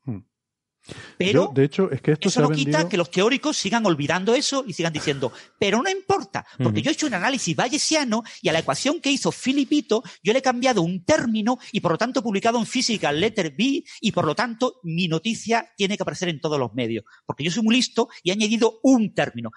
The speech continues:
Speaker 2: ¿Qué es lo que ha hecho este señor? Añadir un término y hacer un análisis un poquito más refinado. Yo te digo, en mi opinión, el artículo es muy interesante, eh, eh, está bien para refrescar este tipo de ideas. Yo no critico su análisis teórico, pero lo único que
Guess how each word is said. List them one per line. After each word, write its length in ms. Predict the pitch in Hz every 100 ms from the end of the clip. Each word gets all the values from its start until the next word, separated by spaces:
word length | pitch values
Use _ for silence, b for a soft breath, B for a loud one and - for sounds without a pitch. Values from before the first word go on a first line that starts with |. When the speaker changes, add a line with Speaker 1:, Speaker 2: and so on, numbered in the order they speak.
| B
Speaker 2:
¿Qué 80 | 208
es 20 |
lo 40 |
que 80 | 240
ha 20 |
hecho 120 | -
este 120 | - 190
señor? 380 | 143 113 101
Añadir 260 | 113 135 175
un 100 | 202
término 380 | 294 311 294 277
y 60 |
hacer 160 | 214 180
un 40 |
análisis 300 | 175 202 - - b
un 100 | -
poquito 260 | 170 170 165
más 100 | 151
refinado. 480 | 135 - 123 107 110 _ B B B
Yo 160 | _ -
te 80 | 214
digo, 240 | 156 135
en 140 | - 175
mi 80 | 185
opinión, 340 | 190 190 254
el 40 | 156
artículo 300 | 151 214 160
es 80 | 131
muy 160 | 202
interesante, 640 | 185 143 - 208 - 320 - _ _
eh, 360 | - 139 135 -
eh, 120 | 135
está 220 | 123 170 156
bien 240 | 165 180
para 160 | 156 139
refrescar 340 | 139 135 156
este 160 | 147 143
tipo 220 | 147 151
de 80 | 156
ideas. 340 | 208 269 - B B
Yo 140 | - 175
no 100 | 185
critico 560 | 175 139 180 - 156 b _
su 180 | - 156
análisis 400 | 151 156 - -
teórico, 480 | 185 254 247 330 B B
pero 140 | - 135
lo 80 |
único 180 | 143 147
que 360 | 151 165 160